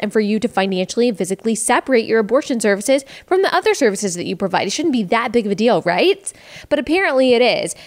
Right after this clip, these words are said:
And they've made that known. I mean, they fired their, uh, last C E O, their president and C E O, Leanna Wen, because she wasn't, uh, she wasn't passionate enough about abortion from a political standpoint. Abortion is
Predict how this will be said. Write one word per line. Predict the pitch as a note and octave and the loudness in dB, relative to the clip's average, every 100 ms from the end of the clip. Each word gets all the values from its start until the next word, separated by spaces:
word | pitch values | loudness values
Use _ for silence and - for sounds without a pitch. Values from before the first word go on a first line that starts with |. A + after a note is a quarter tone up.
| - | -4
And | A#3+ | 2
they've | F4 F4 | 2 2
made | A#3+ B3+ | 2 2
that | B3 G#3+ | 2 0
known. | A3 A#3 | 2 2
I | G#3+ | 2
mean, | G#3 G#3 | 2 0
they | F#3 G#3 | 2 2
fired | - G#3 G#3 G#3 G3 | 2 2 2 0 0
their, | G#3+ G3 F#3+ F#3 | 2 4 2 2
uh, | F#3 | 0
last | F#3 F#3+ G#3 - | 2 0 -2 -4
C | A3+ F#3+ F#3+ | -6 -4 -2
E | F#3 | 2
O, | F#3+ | 2
their | F#3+ | 2
president | F3+ G3 F#3+ F#3 | 0 -2 -2 -6
and | F3+ | -6
C | G3 F#3+ | -4 0
E | |
O, | F#3+ F#3+ - | 2 2 -2
Leanna | F#3+ F#3+ F3+ | -2 0 0
Wen, | F3 C#4 D#4+ C4+ - - | 2 2 2 0 -4 -6
because | - A#3+ - C#4 A3+ A#3 - - - | -2 -2 0 2 4 2 -2 -18 -12
she | - C4+ B3+ B3 - - | -4 0 2 2 0 -2
wasn't, | F#3 A3 B3+ C#4 C4 A#3 - - | -2 2 2 2 2 0 -4 -4
uh, | G#3+ G3+ G3 - | 0 2 2 -2
she | - C#4 | 0 2
wasn't | A#3+ A#3 | 2 0
passionate | - G3+ G#3 - G#3 G3 | -4 -6 -6 -2 -2 -2
enough | F3+ F#3 F#3 - | -2 -2 -2 -2
about | F#3 F#3+ F#3+ - | -2 0 0 0
abortion | F#3 F#3+ F#3+ - F#3+ | 0 2 2 0 -4
from | G3+ G#3 | -2 -2
a | G3 | -2
political | - G3 F#3 G3+ G3 | -2 -2 0 -4 -4
standpoint. | A3 B3 A3 D#3 - | -2 -4 -4 -6 -6
Abortion | E3+ A3 B3 B3+ E4+ D#4 | -2 4 4 2 -2 -2
is | C4+ G#3 G3 | -2 -2 -4